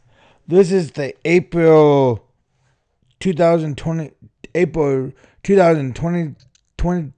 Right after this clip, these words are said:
twenty twenty-three. So I'm gonna start from twenty twenty-three. Oh, wait. No, I probably should wait until, uh,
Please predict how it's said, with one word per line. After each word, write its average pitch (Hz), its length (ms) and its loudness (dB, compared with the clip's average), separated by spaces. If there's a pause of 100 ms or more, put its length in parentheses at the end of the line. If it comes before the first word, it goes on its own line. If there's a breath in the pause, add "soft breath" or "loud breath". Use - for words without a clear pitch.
(320)
twenty 202 320 2
twenty-three. 139 720 -4 (460 loud breath)
So - 100 0
I'm 196 80 4
gonna 202 80 0
start 196 380 0
from 147 640 -4
twenty 175 260 -6
twenty-three. 175 760 -4 (3000)
Oh, 120 100 -12
wait. 95 280 -10 (420)
No, 147 680 -4 (120)
I 151 280 -8 (180)
probably 143 340 -6
should 92 220 -16
wait 110 480 -10
until, 110 460 -16 (1800)
uh, 98 400 -10